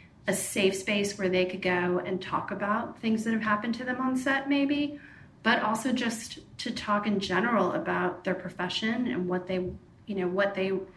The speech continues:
are doing, how they could be doing it better, how do they stand out in an oversaturated market. The conversation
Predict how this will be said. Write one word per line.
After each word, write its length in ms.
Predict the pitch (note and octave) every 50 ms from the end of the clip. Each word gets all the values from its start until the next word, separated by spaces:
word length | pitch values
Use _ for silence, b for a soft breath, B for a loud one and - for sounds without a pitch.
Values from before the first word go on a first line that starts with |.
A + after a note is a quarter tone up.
| B B B B B
are 100 | - F#3+
doing, 580 | F#3 - - G#3 G#3 A3 A3+ A#3+ B3 B3+ B3+ B3+
how 380 | B3+ - - - F#3 G3 G#3
they 140 | G#3 G#3+ G#3
could 120 | - - G#3
be 80 | G#3
doing 320 | G3+ - G#3 G3+ G3+ G3 F#3+
it 180 | F#3+ - -
better, 540 | - F3 F3 G3 G#3+ A3 A#3 A#3+ A#3+ B B B B
how 120 | - - G3+
do 140 | G3 G3+ G#3
they 100 | A3 G#3+
stand 400 | - - - G3+ F#3+ F#3 F3+ F#3
out 260 | F3+ F3+ G3+ A3 -
in 120 | A3+ G3+
an 80 | F#3+ F#3
oversaturated 800 | - - - F#3+ F3+ - - G3 G3 - - F#3+ F#3+ F#3 F3+
market. 540 | F3+ E3+ - C#3+ - - B3+ C4+ E4 - B B B B B B B B B B B - - - - - - - - - -
The 100 | - A3
conversation 1300 | - - G3 G3+ G3 F#3+ F#3+ G3 - - G#3+ G3 F#3+ F#3 - G3+ F#3+ - - G#2+ A2 - - - -